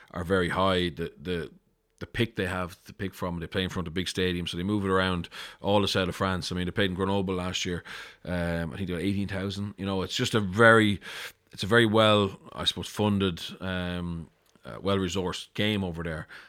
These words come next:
at a, at a level, you know, far and above where we're at here. They've got a very good domestic competition. Um,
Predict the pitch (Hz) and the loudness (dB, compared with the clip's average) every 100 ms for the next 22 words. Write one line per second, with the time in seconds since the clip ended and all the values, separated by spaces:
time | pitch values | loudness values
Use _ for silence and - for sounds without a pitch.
0 | _ - 92 90 87 95 95 98 95 92 | _ -8 -2 -2 0 2 4 4 2 0
1 | 85 - - 90 87 - - 90 87 92 | -2 -14 -12 -8 -6 -6 -2 0 0 -2
2 | 90 90 87 90 85 92 92 85 98 92 | -4 -6 -6 -4 0 0 0 -2 -4 -2
3 | 87 - - - 87 98 104 92 101 95 | -2 -6 -18 -12 -4 0 2 2 0 0
4 | 104 - 98 107 98 104 - 123 - - | 0 -2 -4 -4 -4 -4 -4 -6 -8 -20
5 | - - 85 87 90 87 85 85 - | -20 -8 -4 -2 0 -2 -2 -4 -6